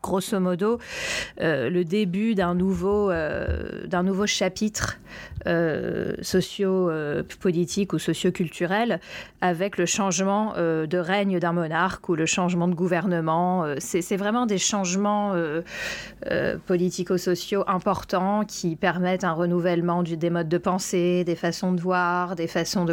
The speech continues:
construire le monde, des façons de construire un système judiciaire, des construire, de construire ou déconstruire et reconstruire de certaines ins-, institutions, pardon. C'est vraiment des planètes qui sont sociales, Jupiter et Saturne.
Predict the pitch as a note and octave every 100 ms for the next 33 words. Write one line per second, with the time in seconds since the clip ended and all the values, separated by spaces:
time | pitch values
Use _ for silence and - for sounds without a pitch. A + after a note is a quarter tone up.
0 | E3 E3+ - F#3 D#3 F3+ F#3 F3 F3 E3+
1 | E3 E3+ - F3 E3+ E3 - - - F#3+
2 | - - F#3 F3 - F3 - F3 E3 E3+
3 | F3 F#3+ - F3+ F3 F3 E3+ D#3+ D#3+ E3
4 | F#3+ - F3+ E3 D#3+ E3 - F3+ - -
5 | F#3+ F3 E3 F3 F3 F3 - - F#3 F3+
6 | E3 F3+ E3+ F3+ G3 - G3 F#3+ E3+ E3
7 | F3 - F3 E3+ E3 - - F3+ - F3+
8 | A3 G3 A3 F#3+ F3+ D#3+ E3+ E3+ - -
9 | - - - - G3+ F#3+ A3+ A#3 B3 C4
10 | G3 F#3+ G3+ F#3+ G#3 A3 - F3 G#3+ G3+
11 | - G#3 - F3+ D3+ D#3 - F3 E3+ E3
12 | E3 D#3 - D#3 - E3+